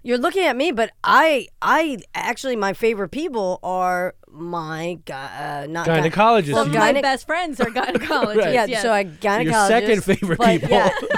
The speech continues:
Speaker 1: dermatology is my second because I realized in New York there's something about dermatologist office that are very fancy.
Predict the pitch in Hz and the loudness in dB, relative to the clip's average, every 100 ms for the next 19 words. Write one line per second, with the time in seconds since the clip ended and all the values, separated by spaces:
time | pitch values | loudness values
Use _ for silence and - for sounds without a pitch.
0 | - 226 233 226 185 240 262 320 233 180 | -2 -2 -2 -2 -2 2 4 6 2 0
1 | 180 175 170 185 180 170 262 247 185 185 | -4 -4 -4 -4 -4 -4 -4 -2 -4 -4
2 | 190 175 196 190 226 240 214 196 190 - | -4 0 0 0 -4 0 0 0 -4 -8
3 | 160 185 190 208 294 262 214 - - 180 | -10 -8 -4 -2 -2 -2 -6 -10 -20 -12
4 | 185 175 226 233 214 180 147 185 170 170 | -10 -8 -8 -6 -4 -6 -6 -10 -8 -6
5 | 180 170 151 131 165 190 196 156 127 - | -6 -6 -10 -8 -4 -4 -4 -12 -12 -12
6 | 160 135 - 175 175 185 156 - _ - | -12 -12 -12 -10 -8 -8 -10 -18 _ -14
7 | 120 156 - - 147 131 | -12 -12 -12 -16 -18 -20